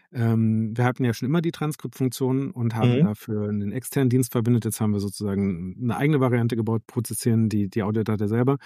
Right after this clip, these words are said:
Speaker 1: und können jetzt das Transkript in einer Art und Weise bauen, dass, ähm, sie für Nutzer viel hochwertiger ist und, ähm, auch für, für die L L M, für die, für die, äh, für, für die A I sozusagen viel besser verarbeitbar ist. Das heißt, genauere Zeitstempel, ähm,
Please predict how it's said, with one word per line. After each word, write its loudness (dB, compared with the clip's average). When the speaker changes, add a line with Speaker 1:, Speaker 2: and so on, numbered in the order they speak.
Speaker 1:
und 0
können 4
jetzt 0
das -4
Transkript -2
in -4
einer 0
Art -2
und 0
Weise -2
bauen, 0
dass, -4
ähm, 0
sie 0
für -2
Nutzer 2
viel 0
hochwertiger 0
ist -8
und, 2
ähm, 0
auch -2
für, 0
für -6
die -2
L -2
L 0
M, 2
für -4
die, 0
für -10
die, -4
äh, -10
für, -14
für -6
die -4
A 2
I 6
sozusagen 0
viel 0
besser 0
verarbeitbar -4
ist. -10
Das -2
heißt, 0
genauere 0
Zeitstempel, 0
ähm, 0